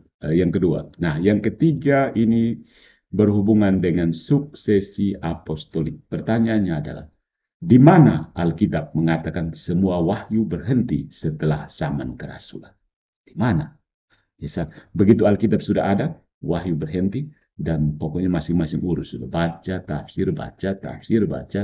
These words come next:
tafsir, belah, belah, belah, belah, sampai belah. <laughs> Gitu.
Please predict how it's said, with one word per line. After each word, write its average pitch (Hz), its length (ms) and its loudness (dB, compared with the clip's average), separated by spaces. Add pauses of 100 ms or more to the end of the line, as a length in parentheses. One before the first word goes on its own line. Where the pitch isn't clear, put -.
tafsir, 76 400 -8
belah, 82 400 -4
belah, 71 400 -8
belah, - 400 -8 (240)
belah, 76 320 -8
sampai - 400 -12
belah. - 240 -10 (320)
<laughs> - 480 -4
Gitu. - 240 -6